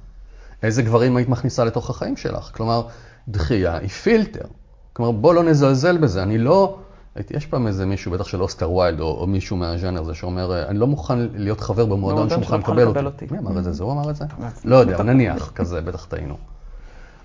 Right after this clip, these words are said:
Speaker 1: אז לדחייה יש ערך, היא פילטר משמעותי, מה נכנס ומה לא נכנס לתוך החיים שלנו, אוקיי?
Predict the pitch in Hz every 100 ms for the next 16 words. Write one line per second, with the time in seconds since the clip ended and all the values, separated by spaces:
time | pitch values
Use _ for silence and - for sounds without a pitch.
0 | - 92 90 101 98 69 117 147 143 131
1 | 127 - 120 123 95 - - - 143 143
2 | 135 107 80 95 90 87 127 101 107 110
3 | 71 67 101 101 - 85 85 82 82 82
4 | - 76 - - - - - 71 - -
5 | - 53 50 - - - - - - 113